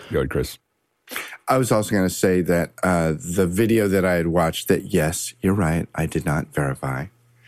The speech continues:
Speaker 2: Uh, it's a guy by the name of Shane Watley, and he has a whole YouTube channel all about HomeKit stuff. You know, we were kind of talking about that the other day, and I've been getting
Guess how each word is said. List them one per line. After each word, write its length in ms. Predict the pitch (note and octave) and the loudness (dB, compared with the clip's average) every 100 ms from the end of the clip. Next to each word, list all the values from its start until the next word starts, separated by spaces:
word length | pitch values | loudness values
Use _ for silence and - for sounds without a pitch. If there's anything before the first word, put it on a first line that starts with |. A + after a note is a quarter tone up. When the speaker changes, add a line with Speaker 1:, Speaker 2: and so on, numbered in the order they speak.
| - - - _ | -20 -20 -20 _
Speaker 2:
Uh, 360 | F2+ F2 E2 D#2 - - - - - | 0 2 0 -2 -8 -20 -20 -18 -2
it's 220 | G#2 - | 0 2
a 140 | G#2 | 0
guy 240 | F2+ G#2+ G2+ | 2 0 2
by 140 | G2 | 0
the 80 | F#2 | 2
name 200 | F#2 F2+ | 2 0
of 120 | E2+ | -2
Shane 420 | - - F#2+ F#2 | -2 0 2 2
Watley, 420 | E2+ E2 - F#2+ | 2 0 0 0
and 140 | F#2 F2 | 2 2
he 80 | F#2+ | 2
has 160 | F#2 | 0
a 60 | F2 | -4
whole 260 | - G2+ | 0 2
YouTube 380 | F#2+ F2+ - E2+ | 2 0 -2 -4
channel 320 | - E2+ D#2+ - | 0 -2 0 0
all 300 | F2 F2 E2+ | 0 2 2
about 260 | D#2+ D2+ | 0 -2
HomeKit 480 | - F2 E2 - C#2+ | -2 -2 -2 -2 -4
stuff. 240 | - D2+ - | 0 -2 0
You 60 | D#2+ | -2
know, 80 | |
we 140 | D#2 D#2+ | 0 0
were 220 | D2+ D2+ | 0 -2
kind 240 | - D#2+ | -2 -4
of 140 | D2 C#2 - - | -4 -6 -16 -2
talking 300 | D#2 D2+ D2+ | -2 0 0
about 240 | D#2 C#2+ | -2 -2
that 160 | D2 C#2 | -4 -2
the 120 | D2+ | -2
other 140 | D2 | -2
day, 320 | C#2+ D#2 D#2 | -2 0 0
and 140 | D2+ D2 - - - - - | -2 -6 -12 -20 -20 -6 -2
I've 180 | F2 | 0
been 160 | - D#2+ | 0 -2
getting 480 | D#2 - D#2+ D#2 | -2 -2 -2 -2